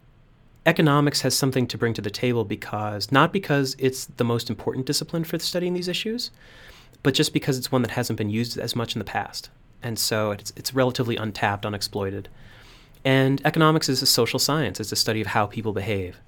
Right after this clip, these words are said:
And so it has its own unique perspective of how people make decisions about diet and physical activity. And so that, I think, leads to very different predictions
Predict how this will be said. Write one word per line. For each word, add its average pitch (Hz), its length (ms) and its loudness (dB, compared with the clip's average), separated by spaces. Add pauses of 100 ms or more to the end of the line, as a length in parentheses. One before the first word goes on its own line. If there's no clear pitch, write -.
(340)
And 113 160 0
so 113 160 4
it 120 100 2
has 113 240 2
its 104 140 -4
own 110 340 2
unique 107 300 -2
perspective 107 560 -2
of 101 320 -4
how - 280 -2
people 110 280 -6
make 104 160 -4
decisions 113 400 -4
about 95 240 -8
diet 98 320 0
and 104 100 -14
physical - 320 -8
activity. 107 540 -8 (680)
And 120 160 0
so 131 120 4
that, 120 480 2 (180)
I 110 100 -4
think, 110 400 -2
leads 107 360 -2
to 107 160 -4
very 107 240 -2
different 110 240 -6
predictions 117 760 -6